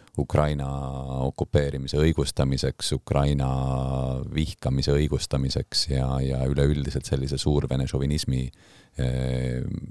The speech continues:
ütleme, glorifitseerimiseks, et, et, et selles mõttes jah, ma arvan, et meil on nagu üsna selge pilt ees sellest, kuidas neid sümboleid kasutatakse ja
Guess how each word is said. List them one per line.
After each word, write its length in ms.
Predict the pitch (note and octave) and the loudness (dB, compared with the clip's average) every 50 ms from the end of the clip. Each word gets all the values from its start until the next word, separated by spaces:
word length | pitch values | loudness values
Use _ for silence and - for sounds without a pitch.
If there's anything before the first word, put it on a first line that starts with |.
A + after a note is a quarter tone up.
| - - | -6 -6
ütleme, 240 | - - - C2 B1+ | -4 -2 -4 -4 -2
glorifitseerimiseks, 1200 | - C2+ C#2+ C#2 C#2 C2+ - - - - - D2 D2 C#2 C2 C2 B1+ - - C2+ - - - - | 0 2 2 4 2 2 0 -2 -4 0 0 0 0 0 -2 -6 -8 -8 -8 -8 -8 -6 -4 -4
et, 320 | - - - _ _ C2+ C2 B1+ C2 - - - | -6 -6 -8 _ _ -4 -4 -2 -2 -4 -4 -6
et, 160 | - - - | -6 -4 -2
et 100 | C#2+ - | -4 0
selles 200 | - D#2 D2 C#2+ | 0 -2 -2 -2
mõttes 240 | C#2+ C#2 - - D2+ D#2+ | -6 -8 -6 0 0 0
jah, 80 | D#2 D2+ - | 0 0 -2
ma 160 | - C#2 C#2 | 0 0 2
arvan, 180 | C#2 C2+ C#2 C#2 | 2 2 0 0
et 120 | C#2+ - - | -2 0 0
meil 160 | C#2 C#2 C#2 | 0 0 2
on 140 | C#2 C2+ C2+ | 0 0 0
nagu 180 | C#2 - D2 D2+ | -2 0 0 2
üsna 240 | D#2 D2+ D2 C2 C2+ C#2+ - _ _ _ _ - - - - - _ _ - | 2 2 2 0 0 -2 -6 _ _ _ _ -20 -20 -20 -20 -20 _ _ 0
selge 300 | - - D#2 D2 - C#2+ | 2 2 2 2 -2 -4
pilt 400 | - D2 D2 C#2 - _ - D2 | -4 -4 -4 -4 -8 _ 4 4
ees 220 | C#2 C2 - - | 4 4 2 0
sellest, 260 | D2+ C#2 C#2 - - - | -2 -4 -4 -8 -2 -2
kuidas 240 | D2+ C2+ C2+ B1+ | -2 -2 0 -2
neid 80 | C#2 C2+ | -2 2
sümboleid 440 | - - E2+ D2+ B1+ - C#2 C#2+ - - | 4 4 4 4 4 2 0 0 0 0
kasutatakse 880 | - - D#2 C2+ - _ - - - - - - - - - C2 C2 | 0 0 0 -6 -8 _ -4 -4 -2 -2 -4 -4 -2 -2 0 0 0
ja 100 | C2 B1+ | 0 0